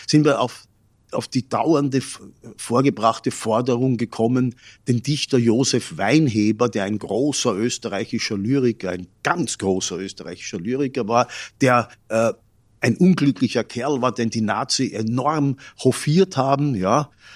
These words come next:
ähm, und der dann Führerhymnen, die sind nicht so gut wie die anderen Gedichte, geschrieben hat und alles Mögliche. Und der hat sich im Jahr neunzehnhundertfünfundvierzig umgebracht, der Weinheber. Und ich hab gesagt,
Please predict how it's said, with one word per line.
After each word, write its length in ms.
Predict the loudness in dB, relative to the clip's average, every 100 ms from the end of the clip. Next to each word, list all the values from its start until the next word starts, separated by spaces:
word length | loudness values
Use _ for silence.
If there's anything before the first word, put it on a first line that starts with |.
| -4
ähm, 400 | 2 4 4 -2 -2
und 240 | -2 2
der 320 | 2 2 0
dann 260 | -4 -4 -4
Führerhymnen, 840 | -4 2 4 4 4 4 4 4 4
die 100 | 2
sind 220 | 0 2
nicht 220 | 0 0
so 120 | -2
gut 300 | 0 -2 -2
wie 80 | -4
die 160 | -4 -2
anderen 320 | -2 -2 -4
Gedichte, 560 | -4 -4 -6 -4 -8 -8 -18 _
geschrieben 440 | -2 4 4 4 2
hat 100 | -2
und 100 | -4
alles 300 | -4 -4 -2
Mögliche. 520 | -2 -2 -4 -4 -6 _ _ _ _ _ _
Und 240 | -4 -2
der 160 | -2 0
hat 160 | -2
sich 380 | -2 -2 -4 -8 -14 _ -2
im 140 | 0
Jahr 140 | 2 2
neunzehnhundertfünfundvierzig 1300 | 2 0 -2 -2 -2 -2 -2 -2 -2 -2 -6 -6 0
umgebracht, 880 | 2 2 -2 -8 -12 -14 -16 -18 -16
der 100 | -16
Weinheber. 440 | -16 -16 -16 -14
Und 100 | -10
ich 60 | -10
hab 80 | -8
gesagt, 300 | -8 -8